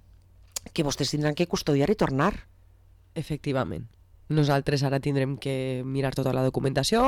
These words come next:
Speaker 2: analitzar-la i tornar-la al seu destí. I ja li dic, el, l'alcalde en funcions, Xus Madrigal, ens ha dit que la gent de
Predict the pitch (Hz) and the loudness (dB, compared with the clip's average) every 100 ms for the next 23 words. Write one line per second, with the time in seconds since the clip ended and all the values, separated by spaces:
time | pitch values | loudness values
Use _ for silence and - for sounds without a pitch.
0 | 247 139 131 147 196 262 - - - - | 2 0 0 4 6 4 2 -12 -18 -4
1 | 196 185 160 156 151 151 156 151 139 143 | 0 2 2 4 4 6 6 6 4 2
2 | 127 123 - - - - - 151 143 143 | 2 0 -2 -8 -20 -12 0 4 6 6
3 | 127 - - - - 151 143 143 135 127 | 4 2 -6 -16 0 4 6 6 4 2
4 | 120 - 143 139 151 147 147 139 151 143 | -2 -4 0 0 2 4 2 2 2 4
5 | 151 147 - 151 135 135 131 139 180 226 | 4 2 2 2 2 2 4 6 6 4
6 | 165 135 131 170 208 175 147 139 127 123 | 4 4 4 4 4 4 6 6 4 4
7 | 123 143 139 139 139 | 2 2 2 4 4